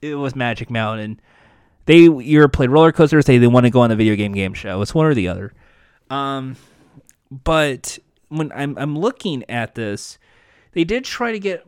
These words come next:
older adults to play, but it was mostly teens. Uh, Starcade kind of was funny 'cause you sometimes saw kids against adults, and sometimes adults against adults, or kids against kids. Um, here it was kind of just,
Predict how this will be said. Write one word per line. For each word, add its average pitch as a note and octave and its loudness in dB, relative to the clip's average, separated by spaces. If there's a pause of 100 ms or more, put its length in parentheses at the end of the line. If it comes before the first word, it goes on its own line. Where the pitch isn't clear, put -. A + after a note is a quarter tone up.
(120)
older E3+ -6
adults C3+ -8
to - -14
play, F#3 -6
but F3+ -4
it D3 0
was C3+ -4
mostly D3+ -2
teens. G#2+ -12 (440)
Uh, C3 -6
Starcade B3+ -4
kind G#3 -2
of E3 -6
was D#3+ -6
funny D3+ -6
'cause D3 -8
you C#3+ -6
sometimes D#3+ -6
saw C#3+ -4
kids C#3+ -4
against C3 -6
adults, A2 -4 (600)
and C3+ -12
sometimes C#3+ -4
adults B2+ -2
against B2 -8
adults, C#3+ -2
or A2 -14
kids B2 -12
against A2+ -12
kids. D#3+ -6 (640)
Um, C3 -2 (960)
here F#3 -10
it F3+ -10
was E3 -8
kind D#3+ -4
of C#3 -2
just, B2+ -2